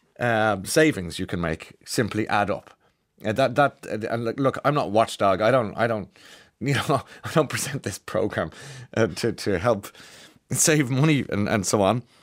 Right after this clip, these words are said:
But I am interested in how you might, and how one might, and how we might do that. Um, the, the, the, the vampire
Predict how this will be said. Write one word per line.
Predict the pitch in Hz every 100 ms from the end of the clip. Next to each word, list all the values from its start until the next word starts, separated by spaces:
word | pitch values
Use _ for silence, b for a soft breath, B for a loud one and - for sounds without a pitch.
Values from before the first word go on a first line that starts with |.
| b
But | 123 165
I | 156
am | 208
interested | 208 196 - 147
in | 127
how | 107 127
you | 120 107
might, | 104 151 - _ -
and | 104
how | 117
one | 110 123
might, | 117 113 117
and |
how | 95
we | 110
might | 107 101 107 -
do | 107 135
that. | 120 95 B B B B -
Um, | 127 127 113 b b b _ _
the, | - 147
the, | 135 90
the, | - 113 135
the | - 135 127
vampire | 143 202 214 196 175 139 120 104